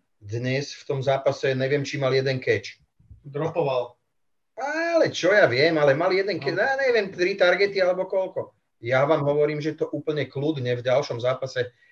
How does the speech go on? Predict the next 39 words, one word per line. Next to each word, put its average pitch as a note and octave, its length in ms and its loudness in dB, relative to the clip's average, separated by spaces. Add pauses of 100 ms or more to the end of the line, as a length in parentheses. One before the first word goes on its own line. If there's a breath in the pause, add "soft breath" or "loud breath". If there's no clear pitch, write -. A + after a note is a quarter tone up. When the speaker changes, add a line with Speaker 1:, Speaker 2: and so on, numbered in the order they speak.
(140 soft breath)
Speaker 1:
môže C3 240 -2
byť C#3 160 -8
tak C3 160 2
a B2 80 2
pôjde C3 320 -2
na C3 80 0
ňo C3 240 0
desať A#2+ 400 -2
tých - 80 -20
prihrávok. E2+ 480 -18 (720)
Dropoval, A#2+ 480 4
nedropoval. G#2+ 480 -2
E, - 560 -10
viete, F3+ 320 2
čo D3 160 -2
chcem A#2+ 160 -4
povedať? A#2 320 0
Že - 0 -
mám D#3+ 320 -2
pocit, E3 320 2
že D#3 160 0
už D3 160 -6
to D3 160 0
není, F3+ 400 -4
e, C#3 80 -8 (160)
a A#2+ 80 -2
ne, G3+ 160 0
že F3+ 80 0
už B2 320 -6
to A2+ 80 -2
není, G#2 320 -4 (160 soft breath)
ale C3 240 2
naozaj, E3+ 480 2
že E3 160 -2
tu D#3+ 80 0
hrozí D3 400 0
to, D3 160 0
že, C#3+ 320 -2 (320 soft breath)
že C3 240 -2